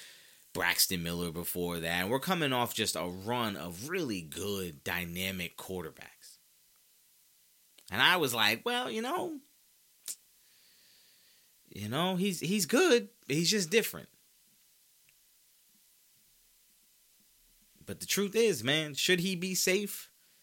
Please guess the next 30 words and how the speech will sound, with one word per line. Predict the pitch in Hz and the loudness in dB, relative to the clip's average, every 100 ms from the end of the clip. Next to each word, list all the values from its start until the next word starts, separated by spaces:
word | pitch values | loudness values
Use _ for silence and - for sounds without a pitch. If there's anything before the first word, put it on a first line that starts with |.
| _ _ _ _ _ - | _ _ _ _ _ 0
I | 117 | 2
don't | 143 | 2
think | 135 131 | 2 0
he | 123 | 0
should | 123 101 | 0 2
go | 104 | 0
into | 104 92 | 0 -4
the | 92 87 | -4 -4
year | 82 85 82 80 73 - _ - | -2 -2 -2 -2 -6 -14 _ -6
with | 80 90 - | -2 -2 -2
the | 85 | -4
job | 76 85 78 76 69 | 0 0 2 -2 -6
regardless | 73 78 78 71 76 | -6 -4 -2 -4 -6
of | 73 | -8
what | 60 | -10
happens. | 69 57 - - - - _ _ _ _ _ _ _ _ _ - | -8 -10 -10 -20 -20 -20 _ _ _ _ _ _ _ _ _ -6
I | 98 | -2
don't | 101 90 | -4 -4
think | 71 67 | -10 -10
so. | - - _ _ _ _ | -12 -16 _ _ _ _
And | 117 | 0
I | 190 | 2
don't | 190 | 2
think | 180 147 | 0 0
he | 143 | 0
wants | 104 123 - | 0 -2 -4
that. | - - _ _ _ _ _ _ _ _ _ - | -6 -16 _ _ _ _ _ _ _ _ _ -8
I | |
don't, | 113 107 87 - | -2 -2 -2 -4
honestly. | 76 69 - - - | -8 -8 -10 -14 -18